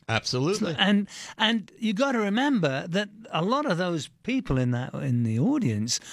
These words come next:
Speaker 2: were not really that familiar with the Beatles. The ones who are the thirty, thirty and younger, well, when they were born, the Beatles had been gone twelve years.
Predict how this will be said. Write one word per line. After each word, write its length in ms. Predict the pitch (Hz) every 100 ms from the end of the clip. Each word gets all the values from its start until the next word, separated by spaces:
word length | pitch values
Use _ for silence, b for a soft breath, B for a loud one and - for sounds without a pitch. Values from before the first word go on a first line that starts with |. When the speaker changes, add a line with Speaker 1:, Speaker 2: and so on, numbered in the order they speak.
| B
Speaker 2:
were 100 | 190
not 240 | 226 285 170
really 260 | 214 208
that 220 | 180 202 160
familiar 340 | 180 190 180
with 100 | 170
the 60 | 180
Beatles. 380 | 269 269 143 123
The 80 |
ones 300 | 151 220 233
who 100 | 202 185
are 40 |
the 120 | 156
thirty, 680 | - 185 196 175 151 131 127 B B B
thirty 380 | 175 185 - 160
and 100 | 147
younger, 560 | 151 185 175 110 101 156 B B B B B _
well, 160 | 220 208
when 260 | 180 208
they 100 | 220
were 120 | 185
born, 360 | 127 190 220 165
the 60 | 131
Beatles 340 | 175 202 143
had 140 | 135
been 160 | 123 139
gone 300 | 135 208 196
twelve 340 | - 143 135
years. 460 | 117 160 117 - -